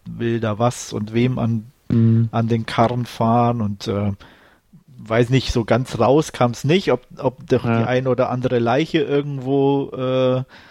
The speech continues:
Speaker 1: dann mit, mit eine Rolle spielt oder so. Aber von daher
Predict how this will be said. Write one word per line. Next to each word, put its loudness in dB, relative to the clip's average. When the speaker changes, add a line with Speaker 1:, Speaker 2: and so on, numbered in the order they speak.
Speaker 1:
dann 2
mit, -2
mit -2
eine 4
Rolle 4
spielt 0
oder 4
so. 2
Aber -2
von -6
daher 0